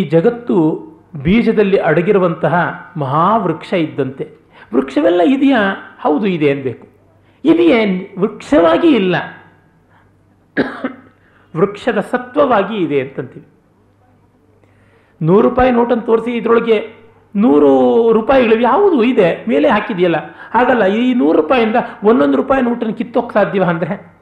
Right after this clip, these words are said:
ನೋಡಿಪ್ಪ, ಬ್ಯಾಂಕಿಗೆ ತಗೊಂಡೋಗಿ ಕೊಡಿ, ನೂರು ರೂಪಾಯಿ ಕಾಯಿನ್ಸ್ ಕೊಡ್ತಾರೆ, ನೂರು ರೂಪಾಯಿ ಬೇಕಾದ್ರೆ ನೋಟುಗಳು ಕೊಡ್ತಾರೆ, ಆ ತರಹ ಇದೆ. ಹಾಗೆ ಇದ್ರೊಳಗೆ ಹರಿದರೆ, ಹರಿಯೋಕ್ಕೆ ಹೋದ್ರೆ ನಿಮಗೆ ಸಿಗೋದಿಲ್ಲ.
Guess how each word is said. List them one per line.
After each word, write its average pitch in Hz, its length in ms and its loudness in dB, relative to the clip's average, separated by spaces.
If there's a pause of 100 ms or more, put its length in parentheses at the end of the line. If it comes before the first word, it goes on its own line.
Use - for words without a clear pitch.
(1300)
ನೋಡಿಪ್ಪ, 156 320 0 (460)
ಬ್ಯಾಂಕಿಗೆ 190 500 -4
ತಗೊಂಡೋಗಿ 151 480 -2
ಕೊಡಿ, 160 260 0 (800)
ನೂರು 220 320 2
ರೂಪಾಯಿ 214 360 2
ಕಾಯಿನ್ಸ್ 190 400 0
ಕೊಡ್ತಾರೆ, 143 520 0 (180)
ನೂರು 190 220 0
ರೂಪಾಯಿ 185 360 0 (500)
ಬೇಕಾದ್ರೆ 170 400 2
ನೋಟುಗಳು 233 440 2
ಕೊಡ್ತಾರೆ, 139 480 0 (160)
ಆ 139 200 2
ತರಹ 151 260 -2 (100)
ಇದೆ. 135 200 -4 (540)
ಹಾಗೆ 123 380 -2 (840)
ಇದ್ರೊಳಗೆ 294 340 4
ಹರಿದರೆ, 285 460 2
ಹರಿಯೋಕ್ಕೆ 226 400 0
ಹೋದ್ರೆ 254 180 0
ನಿಮಗೆ 220 200 -2
ಸಿಗೋದಿಲ್ಲ. 139 460 0